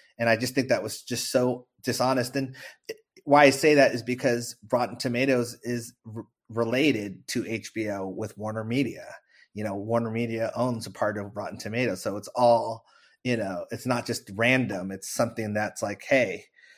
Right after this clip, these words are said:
you know, it's just, if you follow the trails, like you guys said that you, you do all the time, it, you see, you see it clear as day in terms of how they're manipulating this or that. And,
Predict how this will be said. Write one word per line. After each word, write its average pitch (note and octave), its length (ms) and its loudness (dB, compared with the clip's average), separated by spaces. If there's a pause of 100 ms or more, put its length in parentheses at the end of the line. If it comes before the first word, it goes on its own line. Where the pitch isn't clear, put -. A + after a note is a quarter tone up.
(260)
you A2+ 160 0
know, D#2+ 300 -4 (960)
it's F3+ 180 6
just, F3+ 180 6
if C#3+ 160 2
you E3+ 80 2
follow D#3 640 6 (440)
the A#2+ 80 -2
trails, A#2+ 500 2
like G#2+ 160 -2
you G#2+ 80 -6
guys G#2 240 -2
said G#2+ 160 0
that G2 120 -8
you, G2+ 280 -8
you G#2 160 -6
do G#2 180 -4
all G#2 140 -2
the G2 100 -6
time, G2+ 440 -6 (420)
it, A2+ 220 -2
you G#2+ 180 -6
see, - 260 -4
you A2+ 180 -6
see - 180 0
it A#2 140 -4
clear G#2+ 220 -4
as F#2+ 100 -8 (120)
day G#2 240 0
in F#2 100 -8
terms F#2+ 240 -8
of F#2 80 -14
how G#2 220 0
they're F#2+ 160 -6
manipulating F#2+ 720 -8
this F#2 300 -10
or F#2 80 -8
that. F2+ 320 -8 (520)
And, F#2 320 -4